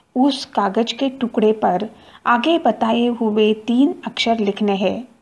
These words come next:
और फिर उसके बाद उस कागज के टुकड़े को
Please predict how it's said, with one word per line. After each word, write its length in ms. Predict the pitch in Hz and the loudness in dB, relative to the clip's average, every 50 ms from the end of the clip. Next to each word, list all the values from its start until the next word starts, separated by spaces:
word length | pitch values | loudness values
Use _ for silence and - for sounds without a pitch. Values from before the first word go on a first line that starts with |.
| _ _ _ _ _ _ _ _ _ _ _ _ _ - | _ _ _ _ _ _ _ _ _ _ _ _ _ -2
और 160 | - 214 220 | 0 0 0
फिर 260 | 220 - - 226 233 - | 0 0 0 -2 0 0
उसके 300 | 220 190 - - - 220 | -2 -2 -2 -2 -2 0
बाद 400 | 196 190 202 196 185 180 - - - _ _ _ _ _ _ _ - | 0 0 0 -2 -2 -4 -6 -12 -20 _ _ _ _ _ _ _ -2
उस 200 | 262 247 247 - | -2 0 -2 -2
कागज 420 | - - 226 202 190 202 214 214 - | -4 -4 -2 -2 0 -2 -2 -2 -2
के 160 | - 233 233 | -2 -2 -2
टुकड़े 380 | 233 - 202 - - 196 196 202 | -2 -4 -4 -2 0 0 0 0
को 300 | 202 - 185 175 226 | 0 0 -2 -2 -2